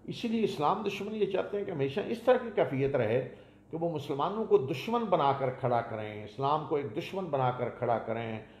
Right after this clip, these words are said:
मुसलमानों के ख़तरनाक बनाकर पेश करें, ये तुम्हारे लिए ख़तरा है, तुम्हें तबाह करना चाहते हैं, ताकि हर वक्त जज्बात भड़का के रखें अपने लोगों के, और गुस्सा हो उनमें, हसद हो, बुग़्ज़ हो, नफ़रत हो इस्लाम और मुसलमानों के ख़िलाफ़,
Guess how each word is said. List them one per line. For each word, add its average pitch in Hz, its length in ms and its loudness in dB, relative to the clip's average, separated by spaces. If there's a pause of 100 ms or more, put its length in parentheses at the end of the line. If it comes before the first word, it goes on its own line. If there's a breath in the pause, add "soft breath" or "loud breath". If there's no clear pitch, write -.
(220 loud breath)
मुसलमानों 147 460 0
के 170 160 0
ख़तरनाक 156 600 4
बनाकर 147 480 0
पेश 135 320 0
करें, 117 400 -2
ये 117 80 -4
तुम्हारे 131 360 0
लिए 151 180 -4
ख़तरा 143 440 0
है, 127 240 0
तुम्हें 135 240 -2
तबाह 151 220 4
करना 143 280 -4
चाहते 135 320 0
हैं, 127 140 -4 (360 loud breath)
ताकि 208 280 2
हर 190 200 2
वक्त 226 200 0
जज्बात 165 600 4
भड़का 143 520 4
के 196 140 2
रखें 147 280 -2
अपने 131 340 -2
लोगों 117 280 -6
के, 110 280 -6 (500 loud breath)
और 127 220 4
गुस्सा 170 280 0
हो 135 260 6
उनमें, 127 460 -4
हसद 156 300 -2
हो, 127 280 0
बुग़्ज़ 165 320 2
हो, 131 160 2
नफ़रत 156 460 0
हो 139 180 0
इस्लाम 139 380 0
और 135 100 -2
मुसलमानों 131 520 -2
के - 60 -8
ख़िलाफ़, 127 280 4